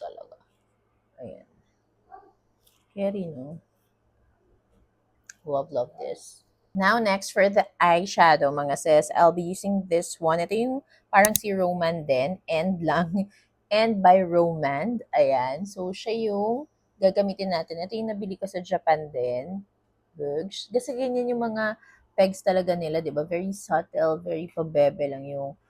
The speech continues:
eye makeup. Pero parang, hmm, sana ma-achieve ko yung aegusal, ha? Maglalagay lang muna ako ng concealer dito sa crease ko para meron tayong pinaka-base talaga para kumapit ng bongga yung mga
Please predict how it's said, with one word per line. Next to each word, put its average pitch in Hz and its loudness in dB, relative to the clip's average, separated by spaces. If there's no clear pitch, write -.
eye 170 0
makeup. 156 -4
Pero 214 -2
parang, 262 -6
hmm, 480 -2
sana 269 -2
ma-achieve 233 -8
ko - -6
yung 202 -6
aegusal, 151 -6
ha? 123 -10
Maglalagay 247 2
lang 240 2
muna 202 0
ako 190 -6
ng 185 -4
concealer 170 -6
dito 165 -10
sa 160 0
crease 196 -6
ko 147 -2
para 160 0
meron 185 -8
tayong 202 -8
pinaka-base 175 -8
talaga 156 -6
para 156 -6
kumapit 156 -14
ng 156 -16
bongga 151 -12
yung 180 -10
mga 160 -8